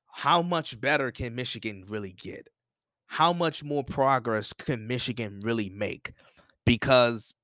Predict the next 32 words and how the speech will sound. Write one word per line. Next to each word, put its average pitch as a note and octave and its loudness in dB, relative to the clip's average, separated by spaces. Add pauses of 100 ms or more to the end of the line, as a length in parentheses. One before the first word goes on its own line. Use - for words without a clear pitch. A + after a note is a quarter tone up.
(240)
for D#3 4
me F3 0
personally, C#3 6
just, A3 -4
this G#3 -8
is C#3+ -18
just - -16
my G#2 -14
opinion. - -18
This G3 -2
is E3 -8
just C3+ -6
little D#3 6
old C#3+ 6
me, A#2+ -4
my G#2+ -2
opinion. E2 -12 (920)
I F3+ 10
just G3 -2
don't F#3+ -6
think F#3 -6
Ohio, D#3+ -8
I, D3 -4 (100)
<laughs> - -10
I - 0
just F3+ 2
don't F#3+ 0
think E3 -4
year D#3+ 0
in, D#3 -4
year C#3 2
out, A#2 4